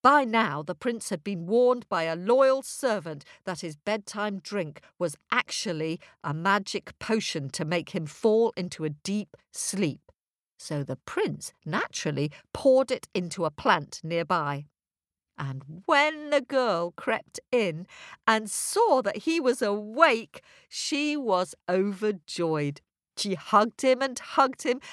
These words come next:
and then she told him her whole story, and he was very impressed with her great courage.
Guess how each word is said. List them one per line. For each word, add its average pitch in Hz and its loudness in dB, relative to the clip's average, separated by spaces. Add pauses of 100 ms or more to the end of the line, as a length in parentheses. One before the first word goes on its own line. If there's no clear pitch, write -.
and 190 -4
then 214 0
she 220 -6
told 220 -2
him 214 -2
her 185 0
whole 330 2
story, 226 -2 (200)
and 156 -6
he - -10
was 143 -10
very 156 -2
impressed 147 -10
with 139 -14
her 143 -10
great 160 -6
courage. 147 -8